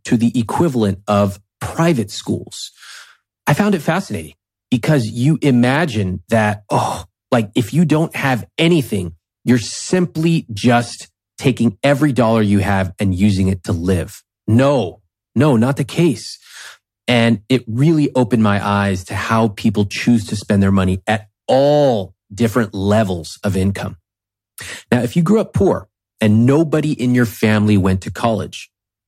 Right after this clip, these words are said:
it's likely this wasn't even a question that your family ever considered. It would be like rewinding thirty years ago and asking my parents if they prefer staying at a Ritz-Carlton or a Four Seasons hotel. They, they would just laugh.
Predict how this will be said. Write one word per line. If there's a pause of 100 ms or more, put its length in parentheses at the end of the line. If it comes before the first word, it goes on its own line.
(380)
it's
likely
this
wasn't
even
a
question
that
your
family
ever
considered. (800)
It
would
be
like
rewinding
thirty
years
ago
and
asking
my
parents
if
they
prefer
staying
at
a
Ritz-Carlton (220)
or
a
Four
Seasons
hotel.
They, (140)
they
would
just
laugh.